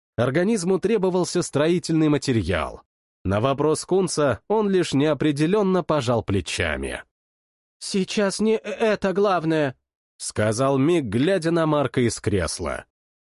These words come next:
«Ш-, что будем предпринимать?» В гостиную зашли неизвестные люди. Беф что-то быстро им прошептал на ухо, и те ретировались. Мик нервно отстукивал сапогом.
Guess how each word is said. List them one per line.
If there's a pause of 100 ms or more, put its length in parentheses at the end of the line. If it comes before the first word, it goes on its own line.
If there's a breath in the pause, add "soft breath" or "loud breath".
(140)
«Ш-,
что
будем
предпринимать?» (800)
В
гостиную
зашли
неизвестные
люди. (300)
Беф
что-то
быстро
им
прошептал
на
ухо,
и
те
ретировались. (460)
Мик
нервно
отстукивал
сапогом.